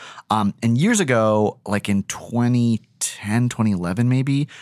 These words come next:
um, it was somewhere around then because I remember my bank account had forty-nine dollars in it, and I remember being so worried that my, my debit card would bounce in an attempt to, to go to this <laughs> haunted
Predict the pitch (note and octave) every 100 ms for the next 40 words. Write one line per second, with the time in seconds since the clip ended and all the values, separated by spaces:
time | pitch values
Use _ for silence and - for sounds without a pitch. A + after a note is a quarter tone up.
0 | - - - G2 F#2+ F#2+ - C#3 C#3 -
1 | F3+ D#3+ C#3+ B2 A#2 A2 G2+ G#2+ G#2+ G2
2 | G2 G2 G2 F#2+ F2+ F#2 F#2+ F2+ F#2 F#2
3 | F2+ F2+ E2+ - F#2 F2 E2+ E2+ D2+ D#2
4 | D#2+ D2+ E2 E2+ D#2+ E2 F2 F2 F#2+ F#2+
5 | - - - G2+ G2+ G2 F#2+ F#2+ F#2+ F#2+
6 | F#2 - E2+ E2 - F#2 F2+ F2+ - -
7 | - F#2 F2 E2+ E2+ G2 - D#3 D3 G2
8 | G2+ G2+ A2 - - - B2+ B2 A#2+ G#2+
9 | G#2+ - - C#3 A#2+ A#2 A#2+ A#2+ C#3 -
10 | D3+ F3